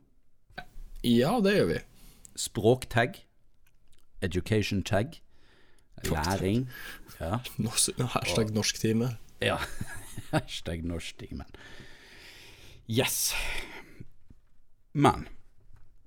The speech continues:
Speaker 2: da går vi videre. Eh, herregud, vi har jo mast en stund allerede bare om dette. Stakkar folk.
Speaker 1: Ja, men er det ikke der, er, er ikke folk her på grunn av at,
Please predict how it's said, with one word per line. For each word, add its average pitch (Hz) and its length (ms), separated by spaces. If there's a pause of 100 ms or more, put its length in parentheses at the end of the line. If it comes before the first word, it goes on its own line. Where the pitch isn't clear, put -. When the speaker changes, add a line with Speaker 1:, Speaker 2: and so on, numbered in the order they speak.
(240)
Speaker 2:
da 123 320 (280)
går 95 180
vi 76 100
videre. 71 380 (680)
Eh, 67 840
herregud, 71 580
vi 95 100
har 123 140
jo 92 100
mast 98 560 (360)
en 76 200
stund 65 340
allerede 78 480 (280)
bare 82 340
om 73 160
dette. 73 320 (120)
Stakkar - 420
folk. - 340 (920)
Speaker 1:
Ja, 123 80
men 117 280
er 85 160
det 104 100
ikke 110 120
der, 104 140
er, 120 220
er - 220
ikke - 160
folk - 340
her 127 160 (260)
på 135 180
grunn 127 320
av 131 160
at, - 100